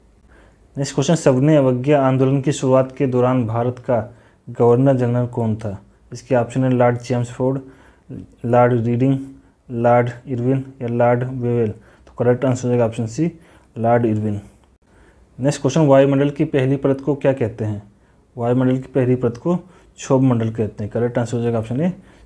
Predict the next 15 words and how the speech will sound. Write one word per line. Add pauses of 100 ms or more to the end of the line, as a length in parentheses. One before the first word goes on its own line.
(160)
क्षोभ
मंडल। (1040)
सभी
मौसम
संबंधी
घटनाएं
क्षोभ
मंडल
में
होती
हैं,
सभी
मौसम
संबंधी
घटनाएं